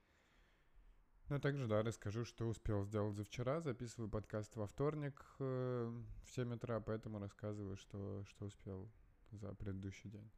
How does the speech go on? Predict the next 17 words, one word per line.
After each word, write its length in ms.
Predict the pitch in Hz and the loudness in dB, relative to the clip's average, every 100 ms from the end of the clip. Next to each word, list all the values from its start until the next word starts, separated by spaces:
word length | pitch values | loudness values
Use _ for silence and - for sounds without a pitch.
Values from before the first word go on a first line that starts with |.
| - | -12
Но 140 | 113 131 | -8 -6
начну 380 | 135 110 135 131 | -6 -6 -6 -6
с, 280 | - - - | -6 -12 -4
э, 180 | 101 101 | -2 -2
таких 360 | 110 - 104 | -2 -6 -6
российских, 600 | 110 107 120 123 - 104 104 - | -4 -4 -6 -8 -6 -8 -8 -10
э, 520 | 113 104 104 101 101 104 | -6 -4 -2 -2 -2 -4
и 320 | 104 104 104 | -4 -4 -4
глобальных 520 | 110 110 113 110 107 | -2 0 0 -2 -6
новостей. 480 | 107 107 - 151 208 - - - - - - - - - | -4 -4 -4 -6 -6 -10 -20 -20 -20 -20 -20 -20 -14 -6
А, 380 | 107 107 110 | -4 -2 -2
первая 340 | 104 135 139 131 | -2 0 2 2
новость, 640 | 123 131 139 - - - 113 | 2 0 -2 -4 -14 -8 0
э, 240 | 107 98 - - _ | 2 0 -4 -18 _
<clears throat> 420 | 147 160 139 131 | 0 2 0 -2
это 200 | 117 104 110 | -6 -2 -2
законопроект. 840 | 110 113 107 113 117 143 - - | -2 -2 -2 2 2 2 0 -12